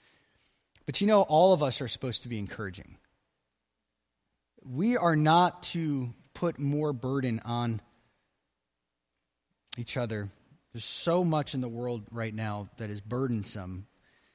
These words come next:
Uh, that does not mean neglecting the truth. Encouragement, encouragement does not mean that you water truth down to pamper people.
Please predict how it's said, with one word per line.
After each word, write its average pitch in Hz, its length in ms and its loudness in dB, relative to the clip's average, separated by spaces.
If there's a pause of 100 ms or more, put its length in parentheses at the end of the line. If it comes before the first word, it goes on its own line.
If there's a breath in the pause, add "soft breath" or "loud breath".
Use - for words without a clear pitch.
(520)
Uh, 107 180 -6
that 214 240 8
does 196 180 2
not 202 280 10
mean 190 400 8
neglecting 170 580 6
the 156 80 2
truth. 202 520 2 (200)
Encouragement, 208 640 2
encouragement 214 640 2
does 156 180 4
not 180 400 10
mean 190 520 8 (580 loud breath)
that 170 240 6
you 170 100 4
water 196 380 8
truth - 460 4
down 240 340 10
to 196 80 4
pamper 220 480 4
people. 277 560 4